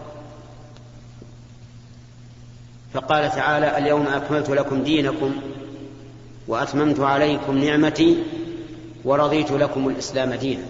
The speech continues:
فجعل يبكيان لأنها ذكرتهما بما كان قد نسياه.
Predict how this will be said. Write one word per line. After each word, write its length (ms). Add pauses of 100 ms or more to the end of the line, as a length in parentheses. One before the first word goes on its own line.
(2500)
فجعل 360
يبكيان 500 (1300)
لأنها 420
ذكرتهما 840 (840)
بما 260
كان 320
قد 280
نسياه. 460